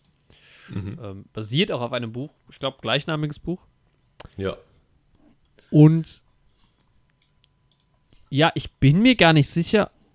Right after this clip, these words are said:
Speaker 2: es war, glaub ich, nicht, ja doch, vielleicht, es war, glaub ich, auf jeden Fall Edward Nortons Regiedebüt, ähm, in dem Ausmaß, also in der Größenordnung.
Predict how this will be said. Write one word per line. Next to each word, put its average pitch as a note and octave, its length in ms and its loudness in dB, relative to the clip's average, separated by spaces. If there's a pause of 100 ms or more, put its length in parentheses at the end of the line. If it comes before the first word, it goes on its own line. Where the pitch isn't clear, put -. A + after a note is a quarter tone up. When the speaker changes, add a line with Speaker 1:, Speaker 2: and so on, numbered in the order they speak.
(160)
Speaker 2:
es - 180 -8
war, B2 80 -2
glaub A#2+ 140 0
ich, - 120 -6
nicht, B2 640 0 (440)
ja D3+ 180 0
doch, G3 140 0
vielleicht, C#3+ 360 2
es D#3 120 -4
war, F3 120 8
glaub F#3+ 140 2
ich, F3 80 2
auf D3+ 80 -2
jeden F3+ 160 2
Fall D3+ 180 2
Edward D3 260 -2
Nortons D3+ 320 -2
Regiedebüt, D3+ 1160 2
ähm, C3+ 400 0
in C3 220 -4
dem C3+ 480 2
Ausmaß, A2 960 -6
also G#2+ 180 -4
in G#2 100 -6
der G#2+ 140 -2
Größenordnung. G#2+ 1040 -8